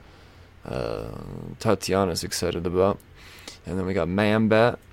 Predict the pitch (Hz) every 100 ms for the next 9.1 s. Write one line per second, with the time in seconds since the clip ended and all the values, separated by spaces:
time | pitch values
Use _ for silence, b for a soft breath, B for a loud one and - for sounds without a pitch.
0 | - 107 113 - - 113 107 104 104 104
1 | - 117 113 110 113 107 110 104 - 117
2 | 123 156 170 220 233 156 110 110 120 104
3 | 104 104 104 80 98 104 127 - - 87
4 | 104 - - - - B B B B B
5 | - 113 104 101 101 101 117 170 127 87
6 | 82 87 - 107 - 69 - - 73 90
7 | 101 - - B B B B B B B
8 | - 117 120 120 120 113 92 87 80 73